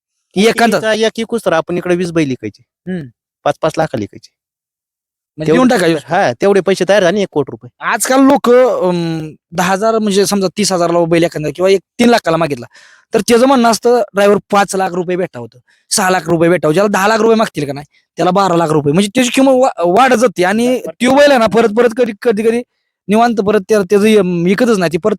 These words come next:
Speaker 1: तीन लाखाला म्हणलं तर घेत नाही.
Speaker 2: मग मी बोलताना सांगितलं ना, जे आज समजा गिऱ्हाईक आहे, समजा नानाला वासरू म्हणलं घेऊन जा,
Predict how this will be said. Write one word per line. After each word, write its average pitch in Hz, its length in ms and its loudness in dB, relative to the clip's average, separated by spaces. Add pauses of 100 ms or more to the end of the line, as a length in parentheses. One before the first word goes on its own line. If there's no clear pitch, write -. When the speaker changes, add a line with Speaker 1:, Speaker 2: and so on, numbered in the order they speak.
Speaker 1:
तीन 247 100 4
लाखाला 240 280 2
म्हणलं 208 220 0
तर 175 80 -4
घेत 160 200 -2
नाही. 143 120 -20
Speaker 2:
मग 147 80 -10
मी 139 120 -8
बोलताना 156 400 -4
सांगितलं 131 400 -6
ना, 117 60 -12 (600)
जे 143 100 0
आज 151 180 0
समजा 127 300 -2
गिऱ्हाईक 139 320 -2
आहे, 123 60 -8
समजा 117 260 -6
नानाला 143 320 -4
वासरू 143 260 -2
म्हणलं 117 180 -2
घेऊन 113 200 -2
जा, 104 100 -4